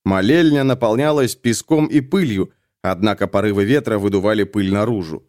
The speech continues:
За три минуты работы Кассандре удалось углубиться в каменную стену дюйма на четыре. «Остановитесь!» воскликнула София, поднимая руку. Кассандра убрала палец со спускового крючка и направила перешедшие в ждущий режим лучи лазера вверх.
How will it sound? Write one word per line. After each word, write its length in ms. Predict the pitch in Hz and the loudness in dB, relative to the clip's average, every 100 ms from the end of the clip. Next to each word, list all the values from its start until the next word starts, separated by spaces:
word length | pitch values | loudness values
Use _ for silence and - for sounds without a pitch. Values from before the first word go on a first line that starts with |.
| _ _ _ | _ _ _
За 200 | 107 180 | -2 0
три 140 | 208 208 | 2 2
минуты 340 | 214 220 214 | 2 2 0
работы 380 | 190 190 214 190 | 0 0 0 0
Кассандре 580 | 165 147 - 196 190 170 | 0 -2 0 0 2 2
удалось 420 | 170 170 180 160 | 2 2 0 2
углубиться 540 | 160 151 156 180 160 | 2 4 2 -2 -2
в 80 | 156 | -2
каменную 500 | 180 170 160 151 151 | 0 0 2 2 2
стену 460 | 131 - 185 165 160 | 0 0 0 2 0
дюйма 400 | 123 156 151 147 | 4 2 4 2
на 120 | 147 | 0
четыре. 540 | 139 160 156 113 87 - _ _ _ _ | 0 -2 0 -2 -4 -8 _ _ _ _
«Остановитесь!» 920 | 196 214 - 254 262 285 240 196 - - _ _ | -4 -4 -2 0 2 2 2 -2 -2 -12 _ _
воскликнула 680 | 123 123 - 123 104 120 110 | 0 0 2 -2 0 0 2
София, 400 | 104 107 123 165 | 0 0 2 2
поднимая 560 | 156 113 113 107 104 123 | 0 0 0 0 0 -2
руку. 340 | 110 - - - _ _ _ _ _ | -4 -10 -18 -20 _ _ _ _ _
Кассандра 640 | - 110 - - 147 143 113 | -2 -2 -2 -2 0 2 2
убрала 420 | 110 107 107 127 | 2 2 2 2
палец 360 | - 147 127 95 | 2 0 0 0
со 140 | 104 | -4
спускового 560 | 101 110 101 113 110 107 | -4 -6 -2 0 2 0
крючка 500 | 110 107 - 175 165 | 0 -2 -2 -2 0
и 40 | |
направила 500 | 135 107 156 147 147 | 0 0 -2 2 0
перешедшие 680 | 127 127 117 165 139 147 135 | 0 -2 0 -2 -2 0 0
в 60 | 110 | 0
ждущий 400 | 107 139 131 131 | 0 0 0 0
режим 340 | 120 113 143 | 0 0 0
лучи 300 | 123 120 123 | 0 0 0
лазера 440 | 120 151 131 143 151 | 0 0 0 0 -2
вверх. 460 | 139 143 98 - | 0 0 -2 -6